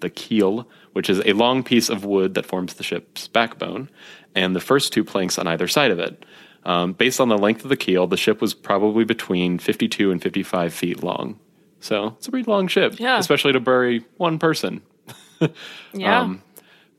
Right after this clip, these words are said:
Speaker 1: uh, the find was actually a stroke of luck since the site wasn't even in the team's original survey area. Uh, they s-, uh, archaeologist Manuel Gabler said, "We had actually finished the agreed upon area, but we had time to spare and decided to do a quick survey over another field.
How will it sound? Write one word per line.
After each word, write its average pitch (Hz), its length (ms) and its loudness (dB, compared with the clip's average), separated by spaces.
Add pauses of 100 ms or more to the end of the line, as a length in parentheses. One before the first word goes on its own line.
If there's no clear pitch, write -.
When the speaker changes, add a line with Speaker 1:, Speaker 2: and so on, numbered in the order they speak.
(140)
Speaker 1:
uh, 104 200 2
the 104 100 -2
find 175 280 2
was 123 120 0
actually 117 260 2
a 95 40 2
stroke 113 260 0
of 95 100 -4
luck 107 300 2
since 104 200 -2
the - 100 -2
site 117 320 2
wasn't 104 280 2
even 110 280 2
in 98 80 -2
the 95 60 -2
team's 104 300 -2
original 104 360 2
survey 113 380 2
area. 87 460 -2 (460)
Uh, 87 180 -4
they 90 140 -4
s-, - 280 -6
uh, 90 280 -4 (300)
archaeologist 120 640 2
Manuel 110 400 4
Gabler 110 480 2
said, 90 480 -6 (320)
"We 113 140 2
had 120 140 2
actually 160 340 0
finished 170 420 0
the 107 80 4
agreed 110 260 2
upon 104 280 0
area, 98 380 2
but 107 160 0
we 107 100 0
had 113 240 -2
time 131 220 0
to 135 60 0
spare 90 380 2
and 95 100 0
decided 101 380 2
to 107 80 2
do 95 240 2
a - 120 -2
quick - 260 -4
survey 92 420 0
over 95 260 2
another 90 300 0
field. - 380 0